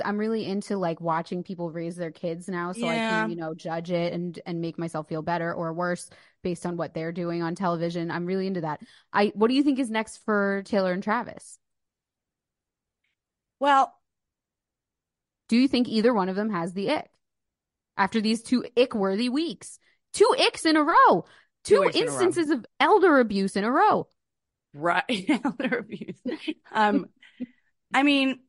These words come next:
Speaker 2: look, first of all, it's possible that Taylor and Celine Dion had an interaction that we didn't even see, be-, but maybe she was so stiff that the T V gods were like,
Speaker 1: No.
Speaker 2: "Cut it. We don't wanna
Speaker 1: No, no,
Speaker 2: show
Speaker 1: no,
Speaker 2: her
Speaker 1: no,
Speaker 2: just
Speaker 1: no.
Speaker 2: acting like a,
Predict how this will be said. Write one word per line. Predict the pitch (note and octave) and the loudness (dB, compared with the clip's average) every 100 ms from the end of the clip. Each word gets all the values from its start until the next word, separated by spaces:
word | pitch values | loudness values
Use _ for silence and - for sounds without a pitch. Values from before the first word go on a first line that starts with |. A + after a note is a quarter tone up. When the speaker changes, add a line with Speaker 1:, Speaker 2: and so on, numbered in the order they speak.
| _ _ _ _ - | _ _ _ _ -8
Speaker 2:
look, | F3 - _ _ _ _ | -6 -6 _ _ _ _
first | C4 A#3+ F3 | 0 0 0
of | D3+ | 0
all, | B2+ C3 - _ _ _ _ _ _ | 0 -2 -8 _ _ _ _ _ _
it's | C#4 - | -2 2
possible | - F#3+ G3 G#3 A3 G3+ | 4 4 4 2 2 2
that | F3 D#3+ D#3 D3+ _ _ _ _ _ _ _ - - | 4 4 2 0 _ _ _ _ _ _ _ -20 -12
Taylor | - F#3 F#3+ F3+ F3 | -4 -2 0 0 0
and | D#3+ D#3+ D#3 D#3 - _ _ _ _ _ _ _ _ _ _ _ _ | 0 0 -2 -6 -10 _ _ _ _ _ _ _ _ _ _ _ _
Celine | - - B3+ A#3 G3+ | -16 -6 -2 0 2
Dion | F#3 F3 F#3 | 4 4 4
had | F3 | 2
an | F3 | 0
interaction | E3+ F3 E3 E3+ F#3+ | 0 2 2 0 -4
that | D3+ | -6
we | F3 | -6
didn't | E3+ F3 | -6 -4
even | D#3+ D#3+ | -2 -4
see, | - F#3 | -4 -6
be-, | E3 E3+ | -4 -6
but | E3+ E3+ | -6 -2
maybe | F3+ G#3 | -2 -2
she | G#3+ | -4
was | E3 D3+ | -4 -6
so | - - F3+ E3 F3 E3+ D3+ D3+ | -8 -4 0 2 4 4 4 2
stiff | D3+ D#3 D3 G#3+ - _ _ _ _ _ | -4 -4 0 -2 -4 _ _ _ _ _
that | D#3+ F#3 D#3+ D#3 _ - | -2 2 2 0 _ -18
the | E3+ | -14
T | F3+ G3+ | -8 -6
V | F3+ F3 | -4 0
gods | E3 D3+ | 0 0
were | D#3+ | -2
like, | D3 | 0
Speaker 1:
No. | F3 | 2
Speaker 2:
"Cut | C#3+ C3+ | 0 -2
it. | |
We | F3 | 0
don't | G3 | 2
wanna | F#3+ B3 | 4 4
Speaker 1:
No, | |
no, | A#3 | 2
Speaker 2:
show | E3 | 2
Speaker 1:
no, | |
Speaker 2:
her | D#3 | 0
Speaker 1:
no, | |
Speaker 2:
just | E3 | 0
Speaker 1:
no. | D#3+ | 0
Speaker 2:
acting | D#3 D#3 | -2 -4
like | D3+ | -6
a, | D3 | -6